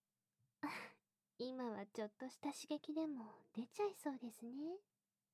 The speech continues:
<laughs> せっかく出すなら、しっかりここ。おっぱいおまんこで。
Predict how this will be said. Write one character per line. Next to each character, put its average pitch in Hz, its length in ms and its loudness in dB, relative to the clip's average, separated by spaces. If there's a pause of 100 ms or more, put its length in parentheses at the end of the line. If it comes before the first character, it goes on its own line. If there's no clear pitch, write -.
(140)
<laughs> 311 260 0 (1700)
せ 196 180 -2
っ 190 80 -4
か 233 200 -6
く 330 140 2
出 381 140 4
す 403 160 2
な 339 140 4
ら、 196 360 -4 (580)
し - 200 -18 (340)
っ - 40 -18
か 220 180 2
り 170 300 -2 (220)
こ - 180 -2 (120)
こ。 - 160 -8 (1300)
お 214 100 6
っ 214 60 0 (240)
ぱ 277 200 6
い 339 160 4
お 359 100 2
ま 392 200 2
ん 415 120 -2
こ - 140 0
で。 - 100 -6